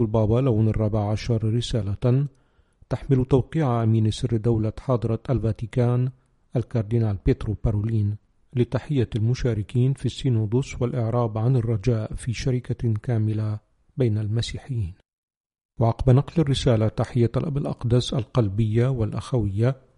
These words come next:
أكدت صلاة البابا الحارة كي يسير المسيحيون بقلب صادق نحو الشركة الكاملة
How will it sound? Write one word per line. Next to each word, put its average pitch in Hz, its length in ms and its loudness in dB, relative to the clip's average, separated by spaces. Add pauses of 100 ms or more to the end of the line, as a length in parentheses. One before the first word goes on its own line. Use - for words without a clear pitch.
(320)
أكدت 127 580 0
صلاة 117 480 0 (100)
البابا 117 580 0
الحارة 110 600 -2 (340)
كي 127 140 4
يسير 156 320 2
المسيحيون 120 800 4
بقلب 113 580 2
صادق 117 540 0
نحو 113 280 -2
الشركة 113 420 0
الكاملة 110 680 0